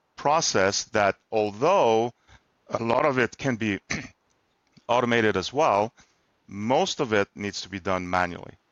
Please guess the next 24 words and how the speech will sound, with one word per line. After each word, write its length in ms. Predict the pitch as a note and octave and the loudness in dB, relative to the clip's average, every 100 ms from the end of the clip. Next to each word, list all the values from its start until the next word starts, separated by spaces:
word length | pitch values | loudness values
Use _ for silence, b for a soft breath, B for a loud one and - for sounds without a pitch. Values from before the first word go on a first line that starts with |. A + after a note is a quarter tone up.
| _ | _
And 100 | G2 | -12
so 160 | - G#2 | -8 -2
there 160 | A2 | 2
are 280 | G#2+ G#2 F#2+ b b _ _ | 4 4 2 b b _ _
huge 800 | - - A3+ A3 E3 C3+ G#2 B2 | -16 -8 -4 -2 -2 -2 -4 -2
amount 260 | A#2+ A#2 | 2 2
of 160 | G#2+ - | 0 -2
people 500 | B2+ B2 G#2 F#2+ F#2 | -6 -2 0 0 -2
around 300 | G2+ G#2+ G#2 | -2 0 0
the 80 | G2 | -2
world. 520 | F#2+ C#3 G2+ F#2 G2+ - B - | -2 2 2 2 -2 -12 B -4
And 120 | A2+ | -2
again, 320 | A#2 D3 C#3 | 2 2 2
back 360 | F#2+ B2+ C3+ C3+ | 0 0 0 -2
to 80 | C3 | -6
the 100 | A#2+ | -6
point 320 | - B2 A2+ | -2 -2 2
earlier, 420 | B2 C3+ A2+ F#2+ | 2 2 2 2
this 280 | F#2+ C#3+ E3 | 0 -2 0
does 260 | C#3+ B2 A#2 | 0 -2 0
not 340 | A#2 C3+ B2 | 0 0 -2
need 180 | B2 A2+ | -6 -6
to 80 | A2 | -10
be, 360 | G2+ G#2+ G2 | -6 -4 -4